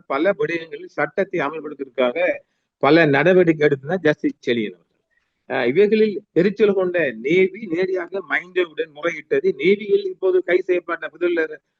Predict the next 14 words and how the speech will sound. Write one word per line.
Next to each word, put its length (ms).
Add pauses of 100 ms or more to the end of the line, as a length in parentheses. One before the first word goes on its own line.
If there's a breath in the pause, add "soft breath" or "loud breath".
(160)
யோசிச்சுட்டு 360
இருக்காரு 260
இல்லையா, 300 (120)
அவர் 240
ஊடாக 420
முறையிட 440
அப்போது 420
கோட்டையரின் 680
டிஃபென்ஸ் 360
செக்ரட்டரி 340
இருந்தவர் 380 (200)
கோட்டையர் 400 (500)
மஹிந்த 340
ஆட்சியில 340